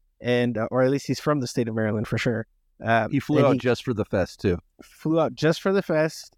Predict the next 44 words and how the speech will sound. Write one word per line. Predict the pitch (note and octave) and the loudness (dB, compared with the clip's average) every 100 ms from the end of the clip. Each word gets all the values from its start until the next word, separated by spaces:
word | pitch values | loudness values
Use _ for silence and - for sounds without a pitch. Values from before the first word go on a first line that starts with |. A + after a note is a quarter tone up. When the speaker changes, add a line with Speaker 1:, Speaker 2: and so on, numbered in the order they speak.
| - | -4
Speaker 1:
Uh, | B2+ B2 B2 B2 A2+ | 0 0 0 -2 -4
he | B2+ | -6
stopped | - - C#3+ B2+ | -6 -4 -4 0
by. | B2+ C3 B2+ B2+ _ _ _ | 0 0 -2 -6 _ _ _
It | - | -2
was | D3 C#3 | -2 -2
his | - | -2
first | D3+ D#3+ | -2 0
time | F3 | 0
in | |
California, | E3 D#3+ D3 D3+ D3 B2 B2 B2 _ _ - | 0 0 0 -2 0 0 -2 -6 _ _ -2
and | B2 | 0
he | B2 | 0
was | D#3+ D#3 | 0 0
just | E3 - | -2 -2
talking | D3+ D3 E3 D#3 - - | -4 -2 -4 -6 -8 -2
all | A#2 D3+ | 0 2
about, | C3 C3 A#2 | 2 0 2
like, | C3+ B2+ - | 0 -2 -4
Santo | C3 C3+ C#3 D3+ D3+ | -4 -4 -4 -4 -2
and, | B2+ B2 A#2 | 0 0 -2
like, | A#2+ - - _ _ _ _ - | -4 -6 -16 _ _ _ _ -4
the | A#2+ | -4
background | A2 A#2 C3+ - C#3 C#3 B2 | 0 0 0 0 0 0 -2
be-, | A#2+ - A2+ | -6 -8 -6
within | A#2 A#2 A2+ | -2 -2 -2
the | A2 | -2
movies. | B2+ C#3 C#3+ C#3+ C#3 - | -2 0 0 -2 -4 -4
Uh, | A2+ A2+ A2+ - | -2 0 -2 -2
he | B2 B2 A#2+ A#2+ - | -2 -2 -2 -4 -6
explained. | B2 - - C#3 B2 | -8 -6 -2 -2 0
He's | E3+ | -2
the | F3+ | 0
one | F3 | 0
that | D#3 | 0
explained | C#3 - D3 C#3+ | -2 -2 -2 0
to | C#3 | -2
us, | B2+ | -2
like, | A#2 A#2+ | -6 -2
"By | C#3+ | 0
the | C#3 | 2
way, | B2 C#3 C3+ | 0 0 -2
these, | A#2+ B2+ - | -4 -6 -2
like, | C3 A#2 _ | -2 -2 _